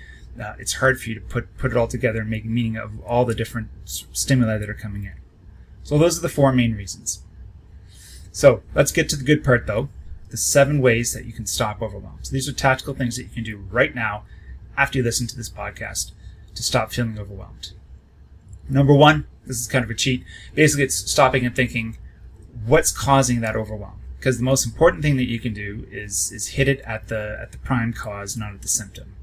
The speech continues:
So, so stop and think a little bit. Is it that I'm taking on too much work? Is it that I have my emails and my phone on while I'm in Zoom meetings?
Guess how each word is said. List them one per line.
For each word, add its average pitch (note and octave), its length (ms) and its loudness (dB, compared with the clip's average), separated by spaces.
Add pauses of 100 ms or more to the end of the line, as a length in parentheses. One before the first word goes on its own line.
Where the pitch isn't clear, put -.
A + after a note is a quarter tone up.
So, G#2 500 -4
so - 220 -4
stop F3+ 340 2
and E3 100 -4
think D#3 140 -4
a C#3 40 -2
little B2+ 180 0
bit. A#2+ 200 0
Is B2+ 140 -2
it C3 140 0 (400)
that B2 100 -2
I'm A2+ 80 -10
taking B2 300 0
on A#2 140 2
too - 120 -6
much A2 280 -6
work? G2+ 240 -8 (180)
Is B2+ 140 -4
it B2+ 100 -2
that A2+ 140 -2
I A#2 60 0
have A#2+ 400 0 (560)
my B2 160 -2
emails B2 640 2
and A2 80 -10
my G2+ 120 -14
phone D#3 400 2
on A2+ 320 0 (120)
while B2 200 4
I'm A#2 160 2
in A2 120 -4
Zoom G#2 220 -8
meetings? F#2 420 -14